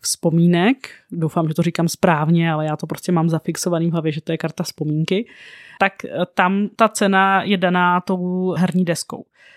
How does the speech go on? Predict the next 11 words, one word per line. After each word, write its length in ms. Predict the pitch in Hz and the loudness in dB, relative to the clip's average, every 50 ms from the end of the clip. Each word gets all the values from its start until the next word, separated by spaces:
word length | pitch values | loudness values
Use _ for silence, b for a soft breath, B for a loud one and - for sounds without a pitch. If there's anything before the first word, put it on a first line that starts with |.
| b b - | b b 0
Zatímco 840 | 185 175 - - 190 190 185 - - - 208 196 190 180 160 156 185 180 | 0 0 0 0 0 0 0 0 0 2 4 4 4 4 2 -2 -6 -4
na 580 | 185 185 185 185 180 175 170 170 165 165 165 165 | -2 0 2 2 2 2 2 2 2 0 0 -2
kartách 520 | - - 196 190 - - 202 156 135 - | -2 -4 -4 -2 0 0 0 0 0 -4
skladeb, 440 | - - - - 160 160 185 208 208 - | -8 -6 -2 -2 0 2 2 2 0 0
tak 140 | - 190 - - - _ | -4 -4 -4 -6 -6 _
tam 280 | - 170 170 190 196 - | 0 2 4 2 2 0
už 240 | - 190 - - - | -2 -6 -8 -4 -2
máte 320 | 208 190 175 175 - 185 180 | 0 2 2 0 -2 -6 -8
tu 300 | - - 190 185 165 151 | -6 -6 -4 -4 -4 -6
cenu 420 | - - 196 185 180 180 180 170 | -4 -2 0 2 2 2 0 0
danou 500 | 175 180 180 180 175 165 156 147 139 | 0 0 2 2 2 0 -2 -4 -6